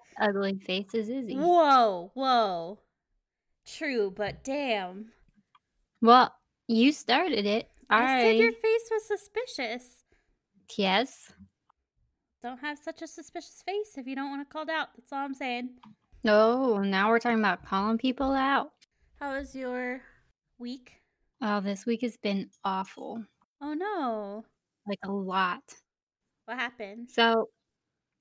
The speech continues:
Speaker 1: okay. First of all, I had to work. So, trash already, right?
Speaker 2: Right.
Speaker 1: <laughs> Every week is awful. Anyway,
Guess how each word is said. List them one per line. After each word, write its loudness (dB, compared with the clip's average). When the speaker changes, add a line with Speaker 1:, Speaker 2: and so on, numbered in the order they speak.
Speaker 1:
okay. -4
First 4
of 4
all, 8
I 6
had 2
to -2
work. -4
So, -4
trash 4
already, -4
right? -4
Speaker 2:
Right. -4
Speaker 1:
<laughs> 6
Every 2
week -10
is -14
awful. -16
Anyway, -2